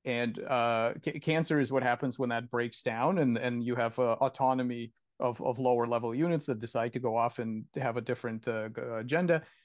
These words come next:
But, but the good news is that it makes this, the whole structure incredibly robust. And, uh, you know, if, if you think that it's, um, science fiction to regenerate the limbs, I will point out one other thing, which is that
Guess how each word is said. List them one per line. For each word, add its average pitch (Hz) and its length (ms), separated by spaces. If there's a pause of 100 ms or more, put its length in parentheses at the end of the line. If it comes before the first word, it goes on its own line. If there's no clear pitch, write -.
(160)
But, 131 300
but 139 160
the 131 80
good 175 220
news 127 320
is 127 300
that 127 180
it 120 100
makes 143 360
this, 139 280
the 127 100
whole 160 200
structure 147 480
incredibly 143 720
robust. 117 520 (460)
And, 127 320 (340)
uh, 127 320
you 151 60
know, 120 320
if, - 180
if 151 200
you 139 80
think 151 220
that 135 200
it's, 143 360
um, 123 500
science 135 340
fiction 131 380
to 131 140
regenerate 123 640
the 120 180
limbs, 143 500 (320)
I 131 80
will 127 160
point 147 240
out 131 100
one 127 140
other 175 160
thing, 123 240
which 127 180
is 127 180
that 120 260